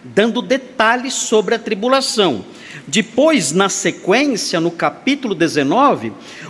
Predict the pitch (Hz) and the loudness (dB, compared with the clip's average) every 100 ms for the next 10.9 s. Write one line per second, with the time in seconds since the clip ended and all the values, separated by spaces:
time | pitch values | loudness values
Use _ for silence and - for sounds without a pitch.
0 | 143 240 214 226 254 233 233 226 226 233 | 2 4 4 4 4 2 0 2 2 0
1 | - 240 214 233 175 131 208 247 277 285 | 2 2 4 4 2 2 6 6 6 2
2 | 247 214 - 226 233 - - 98 - - | -4 -4 -2 0 0 0 -4 -10 -12 -20
3 | - - - - - - - - - 226 | -20 -20 -20 -20 -20 -20 -20 -18 -2 0
4 | 220 208 247 302 214 196 233 220 - 202 | 2 4 4 4 2 -2 -2 -2 -2 0
5 | 139 139 269 185 165 - 226 262 165 117 | 0 -2 -2 0 -2 -2 0 0 -2 -6
6 | - - - - 139 226 220 - 240 185 | -10 -20 -20 -4 4 6 4 0 -2 2
7 | 226 220 220 - 214 202 233 240 226 160 | 2 2 -2 -4 -2 0 0 -2 -6 -4
8 | 226 - - - 240 254 233 131 135 202 | 0 0 2 4 4 4 0 -2 2 4
9 | 226 247 247 247 - 254 240 160 180 240 | 6 4 0 -2 0 4 4 2 2 4
10 | 240 220 - - 175 226 302 175 131 | 2 0 -2 -2 2 4 4 2 -4